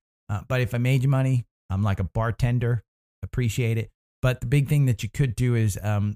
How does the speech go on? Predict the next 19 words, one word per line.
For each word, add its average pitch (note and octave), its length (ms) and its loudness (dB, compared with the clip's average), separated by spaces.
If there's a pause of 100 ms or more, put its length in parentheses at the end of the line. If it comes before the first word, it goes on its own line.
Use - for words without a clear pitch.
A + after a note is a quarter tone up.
leave D3+ 200 2
a C#3+ 60 4
review. G2 540 0 (460)
Um, F#2+ 380 -2
and D3 180 -2
if C3+ 120 -4
you C3+ 80 4
hate D#3 260 4
me, D#3+ 380 2
you A#2+ 100 0
can B2+ 140 0
leave C3+ 180 2
a C3+ 60 2
review B2+ 380 2
like A#2+ 200 2
that A#2+ 240 -2
too. B2 240 -2 (480)
Uh, G2+ 260 -2
I, B2+ 260 -4